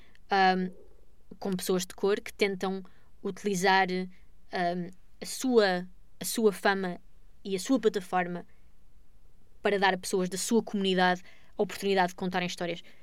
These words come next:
Eu acho que isto é, é ótimo. Eu acho que isto demonstra, no caso da Lucky Chap,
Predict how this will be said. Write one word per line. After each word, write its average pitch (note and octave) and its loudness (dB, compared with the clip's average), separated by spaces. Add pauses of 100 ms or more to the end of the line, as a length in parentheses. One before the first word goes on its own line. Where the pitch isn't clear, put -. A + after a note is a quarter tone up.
(160)
Eu A#3 10
acho C4 8
que - -8
isto - -2
é, G3+ 4 (480)
é G#3 4
ótimo. A3+ 2 (960)
Eu C4 6
acho C4+ 0
que A4 2
isto - -2
demonstra, A#3+ 4
no G#3+ 2
caso A#3+ 6
da G#3 4
Lucky G3 -2
Chap, G3 2